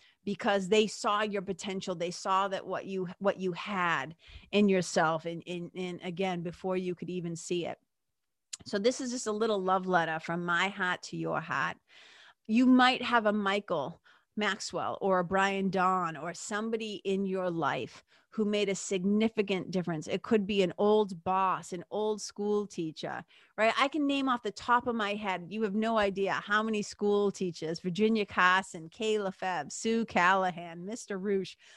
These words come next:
like, Gary Marcoux, right? Like, all these teachers who, like, made a huge difference in my life, people who helped me during some of the most challenging, uh, times. And I really just don't want anybody here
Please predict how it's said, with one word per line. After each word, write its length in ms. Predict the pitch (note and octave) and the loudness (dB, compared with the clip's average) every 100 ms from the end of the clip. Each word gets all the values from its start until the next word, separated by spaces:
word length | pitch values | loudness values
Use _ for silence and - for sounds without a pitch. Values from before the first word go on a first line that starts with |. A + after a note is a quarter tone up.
| _ | _
like, 220 | A3+ A3+ - _ _ | -2 -2 -6 _ _
Gary 340 | F#3+ A#3 B3+ B3+ | 0 2 4 4
Marcoux, 640 | G#3+ G#3+ G#3 A3+ A3 G3 | 2 2 0 -2 -2 -2
right? 320 | D#3 E3+ F#3+ F#3+ | -2 -2 0 2
Like, 140 | G#3+ - | 2 8
all 240 | B3 C#4+ | 10 10
these 260 | C#4+ C4+ - | 10 2 0
teachers 560 | - A#3+ A3 G3+ E3+ | 0 0 4 4 4
who, 140 | - A3+ | 2 4
like, 300 | G#3+ A3 F#3+ | 6 4 4
made 560 | F#3+ G#3 G#3+ G#3+ G3+ | 2 6 8 8 8
a 120 | E3+ E3+ | 4 -4
huge 460 | - A3+ A3 F#3 | -2 2 4 4
difference 380 | F3 F#3+ F#3 - | 4 4 4 2
in 80 | F3 | 0
my 160 | E3+ | 2
life, 340 | D#3+ D3+ D3 D#3+ | 2 2 0 -6
people 320 | - G#3+ G#3 G3 | -8 -4 -4 -2
who 180 | G3 | -2
helped 320 | F#3 F#3 F3+ F#3+ | -2 -4 -4 -6
me 260 | F3+ E3+ - - - _ | -8 -10 -14 -20 -20 _
during 240 | G#3 G3+ | -2 0
some 260 | F#3+ G3+ F#3 | -2 -4 -4
of 80 | F3+ | -2
the 220 | F3 D3 F#3 | -2 -2 -2
most 260 | F#3 F3 | -2 -2
challenging, 760 | - G#3 G3 G3 F#3 F#3 F3 E3+ | 0 2 2 0 -2 -4 -4 -8
uh, 340 | - E3 D#3+ - | -6 -6 -6 -8
times. 580 | - F#3 D#3+ C3+ - - _ _ _ _ _ _ _ - | 0 2 2 -2 -10 -16 _ _ _ _ _ _ _ -4
And 100 | G3+ | 2
I 100 | G3+ | 6
really 540 | G#3 F#3+ A#3+ B3+ A#3+ A#3 | 4 4 4 4 0 -2
just 320 | G3+ G3+ E3+ | -2 -2 4
don't 360 | G#3 G3 G3+ - | 6 6 4 0
want 300 | F#3+ F#3 - | 0 0 -2
anybody 580 | F3+ F3+ F3+ E3+ E3+ E3+ | -4 -2 -2 0 0 -2
here 460 | E3+ E3+ E3 D#3+ | -4 -4 -2 -2